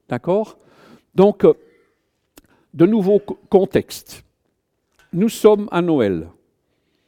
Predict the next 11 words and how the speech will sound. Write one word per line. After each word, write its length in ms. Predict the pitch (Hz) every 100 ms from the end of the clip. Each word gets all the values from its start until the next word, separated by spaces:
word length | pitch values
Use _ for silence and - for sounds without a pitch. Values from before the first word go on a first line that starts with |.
| _ -
Dans 440 | 139 143 208 220
le 200 | - 160
deuxième 500 | 165 151 220 185 214
ciel, 380 | 202 - 208 208
c'est 200 | 208 -
l'effervescence. 1040 | 160 180 190 165 170 - 107 98 - - _ _ _ _ _ _ _ _ _
Parce 380 | - 180 - 214
que 380 | - - 196 208
les 140 | - 160
prophéties 840 | - 214 - 185 - 208 208 233 _ _
s'accomplissent 960 | - 185 - 185 - 135 113 - -